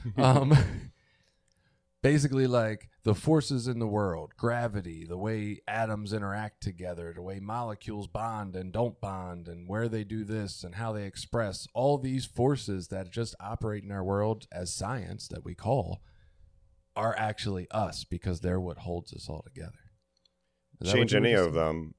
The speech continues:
Speaker 1: and change any of your conditions and you change. I mean, you're different right now than you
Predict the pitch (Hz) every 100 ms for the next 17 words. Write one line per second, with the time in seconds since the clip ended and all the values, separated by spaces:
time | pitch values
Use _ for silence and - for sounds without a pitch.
0 | - 82 82 82 82 - 110 98 95 101
1 | 87 80 85 76 - 76 71 73 71 85
2 | 98 - 64 - - - _ _ _ _
3 | _ _ _ - 85 85 87 95 - _
4 | _ - 90 - 82 - _ - 85 78
5 | 85 87 80 76 73 73 73